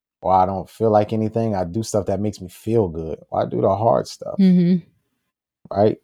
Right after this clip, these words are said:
Speaker 1: And so I don't know if that made any sense, but I think that would
Speaker 2: It
Speaker 1: be
Speaker 2: did, yeah.
Speaker 1: big for them, for, for, for their,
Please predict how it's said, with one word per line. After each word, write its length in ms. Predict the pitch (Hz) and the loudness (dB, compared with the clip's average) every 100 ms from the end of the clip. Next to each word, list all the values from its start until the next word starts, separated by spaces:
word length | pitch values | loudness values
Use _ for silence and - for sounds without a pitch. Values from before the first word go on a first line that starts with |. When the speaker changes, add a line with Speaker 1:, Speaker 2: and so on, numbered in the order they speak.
| - | -10
Speaker 1:
And 100 | 107 | -2
so 460 | - 95 90 85 - _ _ _ _ _ _ _ _ | 2 4 4 0 -10 _ _ _ _ _ _ _ _
I 100 | 98 | 0
don't 160 | 95 | 2
know 80 | 101 | 2
if 80 | 95 | 0
that 160 | 101 95 | 2 2
made 220 | 95 92 | 2 0
any 180 | 90 87 | 0 -4
sense, 300 | - 104 101 | -4 -4 -4
but 320 | - 92 110 _ _ _ - | -6 -6 -6 _ _ _ -2
I 80 | 101 | 0
think 260 | 117 107 | 2 2
that 180 | 104 101 | 4 6
would 140 | 98 | 6
Speaker 2:
It 80 | 214 | 4
Speaker 1:
be 60 | 196 | 4
Speaker 2:
did, 220 | 254 196 | 4 4
yeah. 260 | 180 180 190 170 _ _ _ | 2 -2 -4 -10 _ _ _
Speaker 1:
big 240 | 113 123 | 2 2
for 140 | - 98 | 0 -4
them, 240 | 90 85 _ _ | -4 -8 _ _
for, 160 | - | -18
for, 160 | 87 92 | -14 -6
for 160 | 92 104 | 0 2
their, 320 | 98 87 87 | 4 2 -2